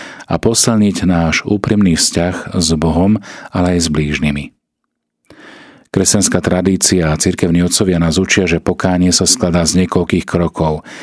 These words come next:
Tým prvým je úprimné uznanie svojej hriešnosti, svojich chýb a nedokonalostí. Potom nasleduje ľútosť a odhodlanie urobiť pokánie v zmysle zmeny svojho života.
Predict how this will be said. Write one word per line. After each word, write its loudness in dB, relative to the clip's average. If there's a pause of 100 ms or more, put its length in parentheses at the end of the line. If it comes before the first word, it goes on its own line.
(180)
Tým 2
prvým 2
je 2
úprimné 2
uznanie 2
svojej 2
hriešnosti, -2 (480)
svojich 0
chýb 2 (200)
a 0
nedokonalostí. 0 (800)
Potom 2
nasleduje 2
ľútosť 0
a 2
odhodlanie 2
urobiť 0
pokánie 0 (300)
v -20
zmysle 0
zmeny 2
svojho -2
života. -4